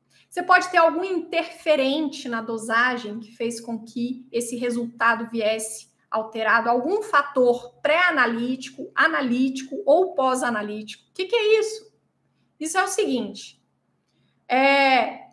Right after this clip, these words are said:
um resultado de dosagem hormonal, ele pode ser influenciado por algum fator, por exemplo, pré-analítico. O que que é fator pré-analítico? Ah,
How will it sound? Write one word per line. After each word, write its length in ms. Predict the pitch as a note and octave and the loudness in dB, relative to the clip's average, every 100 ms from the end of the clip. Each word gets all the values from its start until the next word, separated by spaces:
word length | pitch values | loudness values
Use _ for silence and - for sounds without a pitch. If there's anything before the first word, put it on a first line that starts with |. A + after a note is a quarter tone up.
| C4 | -4
um 320 | F4+ C5+ G#4+ | 0 0 -2
resultado 720 | F4+ E4+ - E4 C#4 E4+ C#4 | -2 -4 -2 6 6 6 0
de 400 | G#3+ C4+ A#3+ A3+ - | -6 -6 -4 -6 -2
dosagem 500 | A#3 A#3 A3+ A3+ A3 | -2 0 -2 -2 -6
hormonal, 880 | A3 G#3+ A#3 A3+ C4 A3 E3 - _ _ _ _ _ _ _ _ | -8 -8 -4 2 4 2 -2 -14 _ _ _ _ _ _ _ _
ele 300 | - B3 - | -2 0 -2
pode 280 | C4+ C#4+ D4 | 2 2 2
ser 140 | - C#4 | -2 0
influenciado 1120 | C4+ C4+ C4 A#3 A#3 - G#3+ A#3+ A3 F#3+ - _ _ _ _ _ - | 0 -2 -4 -4 -4 0 4 4 2 -8 -12 _ _ _ _ _ -2
por 560 | D4 E4 - - - _ _ _ - | 2 2 0 -12 -20 _ _ _ 2
algum 360 | C4+ C4+ F4 | 4 4 -2
fator, 680 | - F4+ D#4+ D4+ C#4+ D4 - | 0 0 0 4 6 6 4
por 120 | F4 F4+ | 2 2
exemplo, 440 | C4 A3+ - - - | 0 -6 -8 -8 2
pré-analítico. 760 | D4 D#4+ D#4 C4 A3+ A3 - | 4 4 4 0 -2 -8 -14
O 40 | - | -14
que 120 | E4 | -10
que 100 | G#4 | -6
é 60 | G4+ | -2
fator 340 | E4 D#4+ C4+ | -2 0 -4
pré-analítico? 640 | C4+ B3+ A#3+ G#3+ G3+ G3+ - | -2 -2 0 -2 -6 -14 2
Ah, 460 | D#4 E4+ - - | 6 6 4 -4